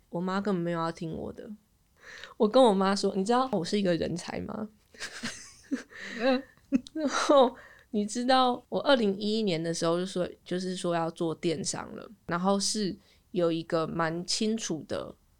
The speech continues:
Speaker 1: plan，
Speaker 2: 嗯。
Speaker 1: 我有一整个计划要怎么做，怎么做，怎么做的。长辈就会觉得说，“哎，不知道你，你不知道你自己在讲什么啦。”
Speaker 2: 嗯。
Speaker 1: 因为那时候可能电商还没有到那么的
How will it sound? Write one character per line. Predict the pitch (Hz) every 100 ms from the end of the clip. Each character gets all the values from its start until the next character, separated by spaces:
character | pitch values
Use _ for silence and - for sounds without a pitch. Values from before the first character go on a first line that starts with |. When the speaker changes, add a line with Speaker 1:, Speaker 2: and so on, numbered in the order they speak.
| _ _ _ -
Speaker 1:
plan， | - 196 - - 190 _
Speaker 2:
嗯。 | 220
Speaker 1:
我 | 185
有 | 185 - - _ _
一 | -
整 | 208 170 127
个 | -
计 | - 185
划 | 175 185 165
要 | 165
怎 | 170
么 | -
做， | - 170
怎 | 151
么 | -
做， | 160
怎 | 170
么 | -
做 | - 131
的。 | - - - _ _ _ _
长 | - 170 175
辈 | 214 202
就 | 202
会 | 202 196
觉 | 160
得 | 143 156
说 | 160 156 160 180
，“哎， | - - _ _ _
不 | 175
知 | 175
道 | 170
你， | - 151
你 | 165
不 | 214
知 | 208
道 | 226
你 | 160
自 | -
己 | 175
在 | 180
讲 | 175 131 139
什 | - 170
么 | 196
啦。” | - -
Speaker 2:
嗯。 | 220 214
Speaker 1:
因 | 202
为 |
那 | 202
时 | 196 160
候 |
可 | 160
能 | - 170
电 | 180 170
商 | 170 160 151 185 _ _ _ _
还 | - - 175
没 | 185 180 214
有 | 190 156
到 | 196 202
那 | 233
么 | 214 156
的 | 143 151 92 -